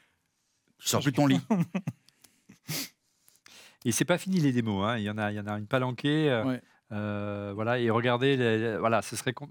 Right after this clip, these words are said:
Speaker 3: après, alors, si je comprends bien, Teams, Webex, Zoom, ça vous parle, les amis ?
Speaker 4: Oui, oui.
Speaker 2: Oui.
Speaker 4: Mais bon, euh,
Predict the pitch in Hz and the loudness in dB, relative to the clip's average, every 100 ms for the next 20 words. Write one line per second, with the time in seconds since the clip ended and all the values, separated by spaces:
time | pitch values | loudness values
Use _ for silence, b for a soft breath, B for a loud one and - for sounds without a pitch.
0 | - 117 - 123 110 82 - 131 139 127 | -8 -6 -6 -8 -8 -10 -10 -6 -4 0
1 | 123 226 202 - - - 180 208 - - | 0 0 -2 -6 -14 -4 -2 -2 -2 -2
2 | 131 143 - - 120 117 185 180 135 123 | 0 0 -2 -8 -8 -4 -4 -6 -8 -2
3 | 143 175 196 147 120 107 143 131 117 120 | -2 0 -2 -4 -6 -6 -4 -4 -4 -8
4 | 147 143 143 180 - 156 135 131 127 120 | -6 -2 0 -2 -4 -2 0 2 0 -2